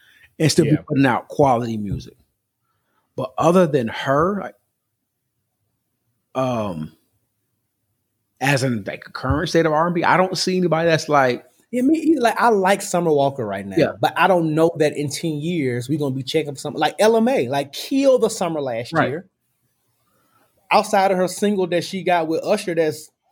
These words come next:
Speaker 2: almost a year or at least about five or six months old now. Like, she hasn't really given us anything else. And again, there was a lot of skepticism about L M A, but again,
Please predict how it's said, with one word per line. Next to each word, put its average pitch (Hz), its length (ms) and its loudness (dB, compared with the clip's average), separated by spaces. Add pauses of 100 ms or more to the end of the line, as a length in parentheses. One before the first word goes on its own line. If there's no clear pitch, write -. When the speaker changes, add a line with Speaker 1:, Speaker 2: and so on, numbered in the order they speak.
(160)
Speaker 2:
almost 311 540 2
a 254 40 -4
year 269 240 -2
or 214 120 4
at 202 60 2
least 285 300 2
about 160 240 0
five 156 200 2
or - 20 -4
six 135 240 -8
months 147 160 -4
old 165 340 2
now. 110 360 -8 (220)
Like, 160 180 2
she 160 160 -6
hasn't 170 320 0
really 156 160 0
given 160 300 0
us 147 120 -6
anything 123 480 -8
else. 180 260 2
And 180 140 0
again, 196 520 2 (180)
there 262 80 6
was 233 100 2
a 202 40 0
lot 165 220 2
of 175 60 -2
skepticism 170 580 -4
about 160 140 0
L 160 140 -2
M 151 80 -4
A, 156 80 0
but 156 120 -4
again, 180 460 -2